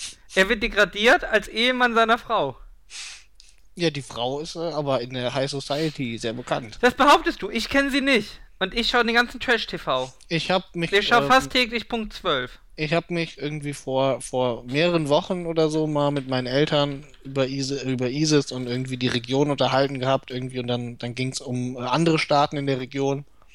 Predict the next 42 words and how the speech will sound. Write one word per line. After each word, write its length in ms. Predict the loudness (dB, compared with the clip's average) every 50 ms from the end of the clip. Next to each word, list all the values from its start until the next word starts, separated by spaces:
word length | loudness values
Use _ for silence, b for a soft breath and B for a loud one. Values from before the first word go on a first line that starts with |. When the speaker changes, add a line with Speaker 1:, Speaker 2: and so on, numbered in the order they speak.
| b b b b b b b b -20 -20 -20 -20 -20 -16 -8
Speaker 2:
Und 140 | -6 -4 0
dann 140 | 0 0 2
ging's 220 | 2 0 -2 0 -2
irgendwie 220 | -4 -2 0 0
um 80 | 0 2
Saudi-Arabien 840 | 4 4 4 4 2 2 2 2 2 2 2 0 0 -2 -2 -2 -4
und 80 | -6 -6
dass 320 | -6 -6 -6 -8 -12 -12
die 160 | -10 -6 -4 -2
eigentlich 320 | -2 -2 -4 -6 -8 -6
auch 140 | -6 -4 -2
alles 220 | -2 -4 -4 -4
Bastarde 500 | -4 -2 -2 -2 -2 -2 -2 -2 -2 0
sind. 240 | 0 0 0 0 -2 -8 -16 -20 b b b b b b b b b b b b b b b b b b b b -8
Und 140 | -4 0 2
dann 260 | 2 2 2 2 -2
irgendwie 280 | -4 -4 -4 -2 0 0
erwähnte 280 | 2 2 2 0 0 0
mein 160 | 0 0 0
Vater 240 | 0 0 2 2 0
auch 120 | 0 0
Jordanien 480 | 0 0 2 2 2 2 2 0 -2 -2
und 40 |
dann 120 | -4 -2 0
meinte 200 | 0 -2 -2 -2
ich 60 | -2
aber, 140 | -2 -2 -2
naja, 240 | 0 0 0 2 2
Jordanien 500 | 0 -2 -2 0 0 0 0 0 -2 -2
ist 100 | -2 -2
aber 140 | -2 0
eigentlich 220 | 0 -2 -4 -4 -6
gar 80 | -6
nicht 120 | -6 -6 -8
so 80 | -10
schlimm. 400 | -8 -2 2 2 2 2 0 -6 -8 -14 -20 b b b b b b b b b b b b -6 -2
Der 80 | 0
jordanische 480 | 0 2 2 2 2 2 2 0 -4 -6
König 440 | -8 -4 -2 -2 0 0 0 -2 -2
irgendwie 340 | -2 -4 -4 -4 -4 -4 -4
und 100 | -2 2
seine 480 | 2 2 2 2 0 0 0 -2 -4